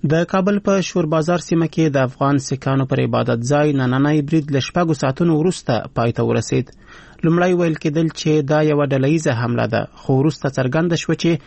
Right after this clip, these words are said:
برید د یوه وسلوال کس لخوا شوی. همکار مې نسیم شفق دا موضوع تعقیب کړې او همدا مهال د کابل په سټوډیو کې دی. شفق صاحب، مهرباني وکړئ وروستي جزئیات له اوریدونکو سره شریک کړئ.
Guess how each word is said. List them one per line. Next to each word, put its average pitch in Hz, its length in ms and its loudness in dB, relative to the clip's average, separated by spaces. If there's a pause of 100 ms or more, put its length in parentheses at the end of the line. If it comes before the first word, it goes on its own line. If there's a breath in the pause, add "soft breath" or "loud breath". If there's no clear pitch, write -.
(260 loud breath)
برید 160 260 0
د 151 40 0
یوه 165 320 2
وسلوال 151 420 -2
کس 170 280 -4
لخوا 120 280 -2
شوی. 113 400 -2 (420 loud breath)
همکار 175 340 0
مې 185 140 2
نسیم 170 280 0
شفق 156 400 -2
دا 147 100 2
موضوع 147 300 0
تعقیب 135 300 -4 (140)
کړې 170 220 2
او 160 120 2
همدا 139 320 0
مهال 147 300 2
د 135 180 0
کابل 135 380 0
په 147 100 -6
سټوډیو 135 400 -2
کې 139 140 -2
دی. 117 240 0
شفق - 360 -4
صاحب، 165 320 -2
مهرباني 143 600 0
وکړئ 175 280 0
وروستي 156 360 -2
جزئیات 151 460 0
له 127 120 2
اوریدونکو 123 380 -2
سره - 180 -4
شریک 117 360 -8
کړئ. - 80 -18